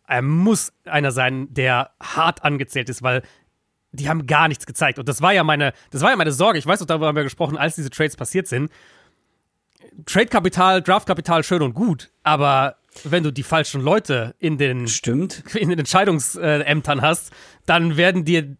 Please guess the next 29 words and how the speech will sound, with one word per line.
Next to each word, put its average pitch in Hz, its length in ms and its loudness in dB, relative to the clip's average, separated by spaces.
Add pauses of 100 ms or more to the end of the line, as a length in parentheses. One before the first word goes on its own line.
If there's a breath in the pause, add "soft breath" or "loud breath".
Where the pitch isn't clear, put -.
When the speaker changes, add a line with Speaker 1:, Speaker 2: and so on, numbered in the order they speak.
Speaker 1:
diese 160 260 -2
Picks - 340 -4
nichts 147 260 -4
bringen. 156 380 0
Und 131 180 -4
das 147 300 0
wäre 151 240 4
jetzt 135 200 -4
ne, 139 100 -2
für - 120 -8
mich 160 160 -2
eine 131 100 -2
sehr 135 200 4
akute 135 360 -2
Sorge, 123 300 0
wenn 120 160 -2
die 120 220 -6 (360 loud breath)
mit 143 200 0
Aaron 123 180 2
Glenn 117 200 0
weitermachen. 117 520 -4 (600)
Speaker 2:
Ich - 140 0
tendiere 156 420 2
trotzdem 131 540 0
zu, 120 640 2
er 107 140 2
wird 107 120 -2
nicht 120 180 -2
entlassen. 127 640 0